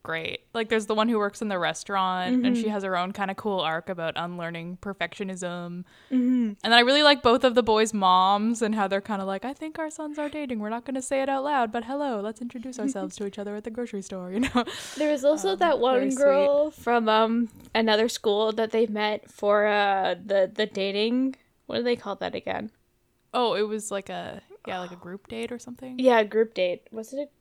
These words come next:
Speaker 2: yeah, a group date, I think is
Speaker 1: I
Speaker 2: what
Speaker 1: think her
Speaker 2: it's
Speaker 1: name was
Speaker 2: called?
Speaker 1: Kokoro.
Speaker 2: Yeah. She's
Speaker 1: Yeah.
Speaker 2: great. <laughs>
Speaker 1: Mm-hmm. <laughs> They're all great.
Speaker 2: I like her, like, they just meet, and she has a crush on Ida because Ida reminds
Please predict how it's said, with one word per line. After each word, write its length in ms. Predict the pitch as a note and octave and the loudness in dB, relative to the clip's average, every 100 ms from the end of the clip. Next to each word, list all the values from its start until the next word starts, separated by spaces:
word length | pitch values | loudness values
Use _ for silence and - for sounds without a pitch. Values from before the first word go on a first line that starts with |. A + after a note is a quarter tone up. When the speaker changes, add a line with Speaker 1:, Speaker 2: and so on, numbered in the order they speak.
| - | -12
Speaker 2:
yeah, 140 | G#3 | -12
a 40 | F#3 | -12
group 240 | F#3+ A3 | -8 -8
date, 200 | D4+ D#4 | -6 -4
I 60 | E4 | -4
think 160 | F4 F4 | -6 -8
is 60 | |
Speaker 1:
I 20 | E4+ | -4
Speaker 2:
what 40 | |
Speaker 1:
think 100 | E4+ | -2
her 60 | C#4+ | -2
Speaker 2:
it's 60 | |
Speaker 1:
name 80 | E4 | -2
was 120 | D4+ | -2
Speaker 2:
called? 220 | A3 A3 - | -2 -2 -4
Speaker 1:
Kokoro. 320 | - - G#3+ _ _ _ _ - | -8 -8 -10 _ _ _ _ 0
Speaker 2:
Yeah. 320 | B3+ G#3 F#3+ _ _ _ _ _ - | 0 0 -4 _ _ _ _ _ -6
She's 200 | D4 G#3+ | -4 0
Speaker 1:
Yeah. 60 | |
Speaker 2:
great. 300 | F#3 F#3 F#3+ C#4+ - | 2 4 6 4 2
<laughs> 40 | - - - _ - | -14 -20 -20 _ -8
Speaker 1:
Mm-hmm. 1000 | A3 G#3 G#3 D4+ D4 D#4+ D4+ - C#4 D#4+ - | -6 -6 -8 -4 -2 -2 -2 -4 -4 -8 -8
<laughs> 40 | |
They're 160 | D#4+ D#4 | 0 2
all 100 | B3 | 2
great. 320 | G3 F3 - C#4+ - - - E4+ - | -2 -6 -8 -14 -20 -20 -16 -12 -2
Speaker 2:
I 60 | |
like 140 | D4 D#4+ | 0 0
her, 120 | F4+ F4 | -2 -2
like, 240 | E4+ E4+ - | -4 -4 -2
they 140 | D4+ | -2
just 240 | C4+ - | -2 -4
meet, 280 | A#3+ A3+ A3 - | 0 0 -2 -4
and 160 | A3+ | -2
she 80 | A#3+ | 0
has 140 | A#3 A#3+ | 0 0
a 40 | |
crush 300 | A#3 A#3 A#3 | -4 -4 -2
on 160 | A#3 - | -6 -4
Ida 320 | G3+ G3+ G3+ | -4 -4 -4
because 280 | G#3 G3+ G3+ G#3 | -8 -8 -6 -4
Ida 220 | G3 G#3 | -2 0
reminds 800 | G#3+ G3 F#3+ F#3+ G#3+ G3+ - | -2 -4 -6 -8 -8 -12 -18